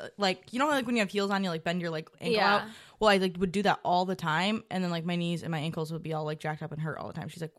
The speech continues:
Speaker 1: "Well," she's like, "I can fix it, but, like, you have to, like, make adjustments in your own life and, like, stop doing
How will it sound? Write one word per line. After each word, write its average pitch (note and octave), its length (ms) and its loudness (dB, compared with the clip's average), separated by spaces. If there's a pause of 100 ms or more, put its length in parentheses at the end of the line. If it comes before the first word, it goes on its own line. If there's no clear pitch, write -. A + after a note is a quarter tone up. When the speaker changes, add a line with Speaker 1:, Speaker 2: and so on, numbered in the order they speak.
Speaker 1:
"Well," E3 180 -4 (100)
she's F3 140 -6
like, - 80 -2
"I G#3 60 4
can G#3+ 140 -2
fix A#3 240 4
it, D#3 120 -2
but, E3 60 -4
like, E3 260 -2
you G3 220 0
have F3 160 2
to, E3+ 80 -4
like, D3 180 -6 (400)
make F3 240 -2
adjustments D#3 400 -6
in D#3+ 60 -6
your D#3 120 -6
own D#3 140 -6
life G2 160 -8
and, - 80 -14
like, D3+ 120 -8
stop D#3+ 180 0
doing B3 120 -2